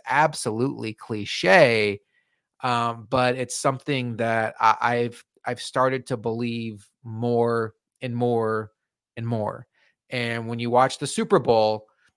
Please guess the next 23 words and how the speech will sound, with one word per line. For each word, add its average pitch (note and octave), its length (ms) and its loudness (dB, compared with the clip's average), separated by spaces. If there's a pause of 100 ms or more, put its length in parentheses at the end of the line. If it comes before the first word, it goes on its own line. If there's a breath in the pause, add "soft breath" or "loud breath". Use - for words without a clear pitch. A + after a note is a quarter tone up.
(180)
and B2+ 160 -8
you B2 80 -6
have B2+ 160 -2
this A#2+ 200 -6
Niners B2+ 460 -4
roster C3+ 460 2
that's G#2+ 180 -4
just - 400 -4
stacked C#3+ 460 -2
with C3 180 -4
talent, G#2+ 400 -4 (1000)
and A#2+ 680 -8 (200)
you A#2+ 120 -10
can A#2+ 140 -10
go C#3+ 180 6
down D#3+ 240 8
the D#3+ 80 2
list D3 440 2
of - 200 -12
players C3 540 0
on B2 100 -4
the B2 80 -6
Niners A#2 600 -6